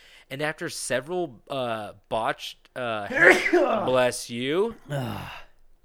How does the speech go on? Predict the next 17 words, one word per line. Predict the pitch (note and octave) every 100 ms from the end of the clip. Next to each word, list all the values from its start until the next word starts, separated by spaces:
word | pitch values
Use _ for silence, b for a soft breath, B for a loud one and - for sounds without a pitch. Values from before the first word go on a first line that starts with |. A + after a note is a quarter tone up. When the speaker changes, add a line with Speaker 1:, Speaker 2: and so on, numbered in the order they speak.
| -
Speaker 2:
We're | C#3+
not | B2+ G#2
gonna | G2+
edit | G2 F#2
that | G2 G2+
out. | G#2+
That's | D#3 D3
what | C3+ C#3
this | B2
podcast | - B2+ A#2+ A#2 A2+ G#2+
is | G#2+
all | G#2+ G2+
about. | - - B3 - - -
Speaker 1:
<laughs> | -
Speaker 2:
We're | F#3 D#3+
real. | B2+ C3+ B2+ G#2 G2 F#2+ - -
Speaker 1:
So, | F#3+ - - - - -